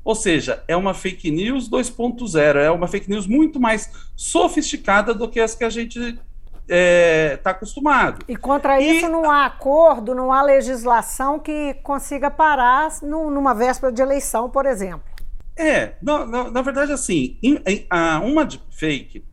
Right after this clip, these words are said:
Speaker 1: ela afronta a legislação. Mas a grande dificuldade será em descobrir que ela é uma deepfake, quem fez, quem dissemina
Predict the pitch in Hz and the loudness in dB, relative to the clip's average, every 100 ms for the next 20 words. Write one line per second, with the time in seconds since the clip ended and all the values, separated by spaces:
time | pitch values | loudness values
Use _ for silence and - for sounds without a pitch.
0 | - - 151 180 285 - 214 262 311 175 | -18 -8 -2 -2 -2 -4 -2 -2 -2 -4
1 | 127 117 107 110 - 98 82 - - - | -6 -8 -10 -8 -8 -8 -10 -12 -14 -14
2 | - 240 311 339 - - 254 233 302 285 | -6 0 2 2 -2 -2 0 2 2 0
3 | 170 123 - - 104 139 220 170 - - | -2 -10 -14 -12 -6 -2 -2 -4 -6 -12
4 | - 233 247 277 285 - 254 139 117 - | -2 0 0 -4 -8 -8 -8 -6 -8 -10
5 | 110 110 202 247 214 156 175 - 104 98 | -4 2 2 2 -4 -6 -10 -12 -10 -10
6 | 104 - - - - - 277 - 120 101 | -10 -14 -16 -16 -12 -4 -4 -4 -6 -6
7 | 110 - - - 269 320 - - 160 117 | -8 -12 -16 -10 -2 -2 -2 -4 -4 -2
8 | 131 233 | -4 -6